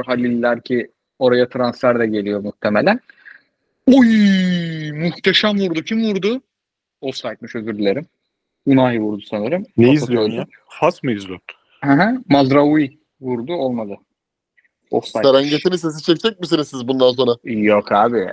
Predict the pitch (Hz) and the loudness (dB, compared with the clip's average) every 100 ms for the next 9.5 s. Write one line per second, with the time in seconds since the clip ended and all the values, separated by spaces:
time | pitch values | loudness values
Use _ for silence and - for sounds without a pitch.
0 | 101 107 107 - 113 - 175 185 160 160 | -6 -4 -4 -4 -8 -2 2 4 4 4
1 | 156 151 143 143 - - - _ _ _ | 4 4 4 2 0 -16 -20 _ _ _
2 | 135 - 131 - 139 - 135 151 - - | -10 -2 -2 2 0 0 -4 -4 -2 -2
3 | - 131 123 127 170 - _ _ _ _ | 0 2 2 0 -4 -6 _ _ _ _
4 | 170 147 135 131 127 127 127 _ - 151 | 2 4 4 2 0 -4 -8 _ -4 0
5 | 170 208 220 220 220 226 262 - _ 226 | 0 -2 -4 -6 -4 -4 -6 -10 _ -10
6 | 233 _ - 151 143 123 135 - - 190 | -10 _ -20 -18 -14 -14 -14 -16 -6 -2
7 | 156 151 131 - 147 - 151 147 123 135 | -2 -2 -4 -2 -4 -4 -2 2 2 2
8 | - _ _ _ _ - 139 - 110 113 | -2 _ _ _ _ -2 -2 -2 -4 -2
9 | 113 117 117 107 110 | 0 2 2 2 0